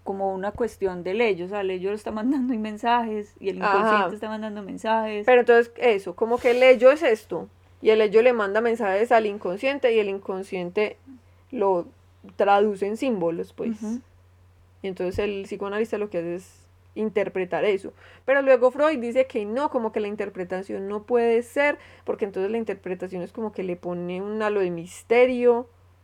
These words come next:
Speaker 2: Es una cosa más loca, porque ese señor, como dice una cosa, dice la otra, pues.
Speaker 1: Yo lo que recuerdo, sí, es que no, o sea, como que más o menos él decía como,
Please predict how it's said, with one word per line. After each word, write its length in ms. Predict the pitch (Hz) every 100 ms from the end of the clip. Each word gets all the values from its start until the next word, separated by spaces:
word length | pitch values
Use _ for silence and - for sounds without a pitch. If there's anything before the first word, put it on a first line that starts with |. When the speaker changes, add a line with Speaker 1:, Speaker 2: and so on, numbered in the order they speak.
| _ _ _
Speaker 2:
Es 80 | -
una 260 | 247 277 -
cosa 280 | 277 262
más 220 | 254 247 247 254
loca, 280 | 247 247
porque 240 | 196 196 190
ese 80 | 220
señor, 320 | 220 185 175 185 -
como 180 | 214 202
dice 160 | 180
una 120 | 196
cosa, 240 | 214 220 202
dice 180 | 202 196
la 140 | 180
otra, 240 | - -
pues. 580 | 180 - 180 - - - - _ _ _ _ - -
Speaker 1:
Yo 260 | 208 214 208
lo 200 | 226 262
que 120 | 302
recuerdo, 440 | 233 214 277 285 226
sí, 360 | - 202 196
es 140 | 240 233
que 140 | 247
no, 280 | 240 247 247
o 140 | -
sea, 160 | 233 247
como 260 | 247 226
que 640 | 226 233 233 233 233 226 226 - _ _
más 240 | - 240 240
o 60 | 302
menos 460 | 339 359 349 311
él 120 | 254
decía 300 | 220 247 294
como, 340 | 285 233 226